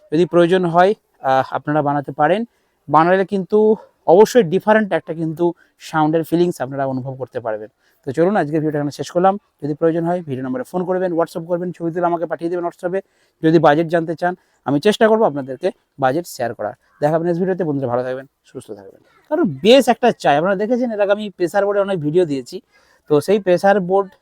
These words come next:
দিয়ে সেট বাজাবো যেমন বেস চাই। প্রেসার বোর্ড মানুষ কেন নিচ্ছে? কারণ বেস বা ওয়েট বাড়ানোর জন্য, বেস না হলে ঠিক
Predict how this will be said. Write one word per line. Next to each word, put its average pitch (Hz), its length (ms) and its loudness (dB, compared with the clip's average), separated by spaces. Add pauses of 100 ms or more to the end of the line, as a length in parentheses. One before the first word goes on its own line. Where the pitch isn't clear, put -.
(180)
দিয়ে 180 240 4
সেট 160 200 -2
বাজাবো 185 320 4
যেমন 165 280 -2
বেস 156 400 -2
চাই। 107 140 -8 (420)
প্রেসার 220 240 4
বোর্ড 240 160 6
মানুষ 220 260 0
কেন 202 140 4
নিচ্ছে? 156 220 0
কারণ 196 160 2
বেস 208 520 6
বা 190 100 2
ওয়েট 180 260 6
বাড়ানোর 151 400 4
জন্য, 107 320 -8 (480)
বেস 214 280 6
না 196 140 2
হলে 202 160 4
ঠিক 196 160 -2